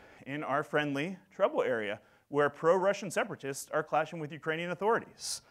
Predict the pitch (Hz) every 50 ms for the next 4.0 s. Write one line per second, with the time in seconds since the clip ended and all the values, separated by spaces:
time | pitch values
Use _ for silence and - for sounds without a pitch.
0 | _ - - _ - 110 123 175 226 - - - _ _ _ _ _ _ _ _
1 | - - _ - - 220 214 185 - - 147 156 214 214 262 226 - - 220 196
2 | 196 151 131 160 233 320 254 - 82 - - - - 135 339 349 - - - -
3 | - - - - - - _ _ - - - - - - 131 131 127 123 127